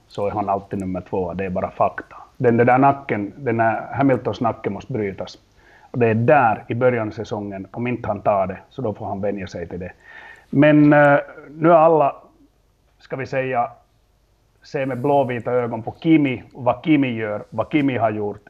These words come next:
Ingen ser till att vi har en toppenchaufför också, ett annat stall som jag säger då, Valtteri här. Det där, och ingen ska notera det att Valtteri har slutat en klar tvåa, inte en klar men tvåa.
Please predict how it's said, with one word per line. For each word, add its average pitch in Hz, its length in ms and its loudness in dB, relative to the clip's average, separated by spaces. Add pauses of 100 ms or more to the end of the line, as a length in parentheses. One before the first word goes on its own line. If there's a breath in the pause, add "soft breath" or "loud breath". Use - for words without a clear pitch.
(100)
Ingen 143 300 2
ser 117 220 -2
till 123 200 0
att 117 160 0
vi 123 40 -4
har 113 80 -2
en 120 100 -4
toppenchaufför 117 840 -2
också, 113 300 -4
ett 104 120 -10
annat 127 300 0
stall 98 280 -2
som 110 140 -8
jag 98 100 -8
säger 110 180 -2
då, 110 100 0
Valtteri 120 480 0
här. 101 220 -2 (540 soft breath)
Det 139 140 0
där, 131 300 2 (260)
och 139 140 -2
ingen 160 200 0
ska 143 180 -6
notera 131 400 -2
det 139 140 2
att 117 140 -4
Valtteri 131 360 0
har 113 60 -6
slutat 120 340 -6
en 113 80 -6
klar 127 300 0
tvåa, 120 320 -4
inte 113 220 -6
en 113 60 -4
klar 120 240 4
men 107 200 -8
tvåa. 117 420 -2